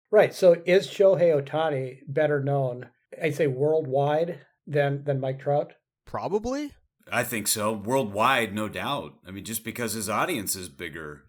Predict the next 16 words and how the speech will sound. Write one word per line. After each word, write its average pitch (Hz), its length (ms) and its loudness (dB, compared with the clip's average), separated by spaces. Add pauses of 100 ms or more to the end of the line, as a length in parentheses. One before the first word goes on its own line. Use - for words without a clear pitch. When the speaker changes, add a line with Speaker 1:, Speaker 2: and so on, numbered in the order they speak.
Speaker 3:
it 101 160 -8
spans 127 560 0
so 127 100 -6
much 120 200 -6
further. 127 320 -6
Those, 123 300 -8
those 120 180 -12
fans 139 420 -8
in 127 60 -8
Japan 139 440 -6
were 123 100 -6
fans 120 320 -10
of 107 80 -14
Shohei 120 380 -8
Ohtani 117 580 -8
before 117 720 -6